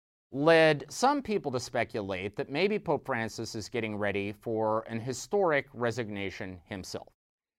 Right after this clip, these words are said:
So in this interview, Pawella put the question to Francis,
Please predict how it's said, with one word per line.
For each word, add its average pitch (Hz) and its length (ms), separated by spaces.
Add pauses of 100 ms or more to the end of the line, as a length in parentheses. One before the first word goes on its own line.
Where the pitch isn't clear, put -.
(200)
So - 300
in 208 160
this 262 180
interview, 131 460
Pawella 123 500
put 104 220
the 156 80
question 113 400
to 156 80
Francis, - 560